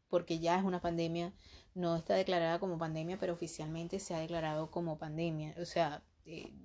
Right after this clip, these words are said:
tiene todas las características de pandemia. Ahí, mm,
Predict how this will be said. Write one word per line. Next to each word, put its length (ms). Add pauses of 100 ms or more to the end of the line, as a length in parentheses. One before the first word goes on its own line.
tiene 260
todas 200
las 80
características 840 (560)
de 120
pandemia. 540 (680)
Ahí, 520
mm, 240